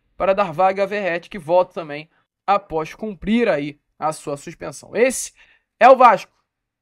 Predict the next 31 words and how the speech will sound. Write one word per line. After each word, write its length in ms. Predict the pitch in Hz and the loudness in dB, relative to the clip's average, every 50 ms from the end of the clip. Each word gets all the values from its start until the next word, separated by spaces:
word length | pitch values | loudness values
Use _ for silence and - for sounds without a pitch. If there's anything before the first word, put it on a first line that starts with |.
| _ _ | _ _
que 120 | - 202 | -8 -8
va-, 400 | 180 160 151 - - 190 202 - - | -8 -8 -6 0 2 2 2 2 0
é, 160 | 175 165 151 | -4 -4 -4
que 120 | 147 - 160 | -4 -6 -6
vai 140 | 190 208 233 | -4 -4 -4
enfrentar, 380 | 226 240 214 196 - 196 185 185 | -6 -6 -6 -6 -2 -2 -2 -2
perdão, 420 | - 180 160 156 170 175 175 175 _ _ _ _ _ _ _ _ _ _ _ _ _ _ - | -2 -6 -8 -6 -6 -8 -8 -10 _ _ _ _ _ _ _ _ _ _ _ _ _ _ -6
a 100 | 170 180 | -4 -4
equipe 300 | 170 170 175 175 - 175 | -4 -6 -8 -14 -12 -8
do 100 | 170 170 | -6 -4
Botafogo 600 | 165 160 165 170 160 - - 160 160 151 147 - _ _ _ _ _ - | -4 -2 -2 -4 -6 -4 -6 -8 -8 -8 -12 -18 _ _ _ _ _ -10
nessa 420 | 156 180 208 214 208 - 226 196 | -6 -4 -4 -4 -4 -4 -6 -6
noite 520 | 165 156 151 147 143 - - - 147 139 _ _ _ _ _ | -6 -6 -10 -10 -12 -12 -14 -16 -16 -16 _ _ _ _ _
de 220 | 165 151 - 262 294 | -14 -8 -6 -4 -4
terça-feira 720 | - 262 - - - 220 - - 180 170 165 160 156 - _ _ _ - | -2 -4 -4 -4 -4 -8 -6 -4 -4 -4 -4 -4 -6 -8 _ _ _ -16
no 120 | 202 220 226 | -12 -10 -10
estádio 420 | 196 - - 180 165 165 165 170 | -10 -8 -6 -6 -6 -6 -8 -10
Newton 260 | 170 170 - 175 165 | -12 -12 -14 -16 -16
Santos. 280 | - - 107 113 - 180 | -16 -18 -20 -14 -8 -8
Ainda 220 | 196 220 233 240 | -4 2 6 8
há 100 | 262 294 | 8 8
uma 120 | 294 285 277 | 8 6 2
possibilidade 640 | - 254 247 233 214 220 202 254 254 254 208 226 | 0 -2 -4 -4 -6 -4 0 2 2 2 0 -2
do 100 | 226 269 | -8 -6
Maicon 500 | 254 247 262 294 311 311 302 277 262 247 | -2 2 4 4 4 4 0 -4 -8 -8
talvez 380 | 254 226 220 190 214 247 269 - | -8 -8 -8 -8 -6 -8 -8 -8
permanecer 560 | - 262 262 247 269 254 254 - - - 247 | -6 -6 -4 -4 -4 -6 -8 -10 -10 -10 -10
na 100 | 254 254 | -10 -10
titularidade. 680 | - - - 247 247 247 247 196 214 220 214 202 151 151 | -12 -10 -6 -6 -4 -4 -4 -2 0 0 0 0 -2 -2
O 40 | 160 | -2
Maicon 340 | 185 208 202 - 220 170 | -2 -2 -2 -4 -8 -10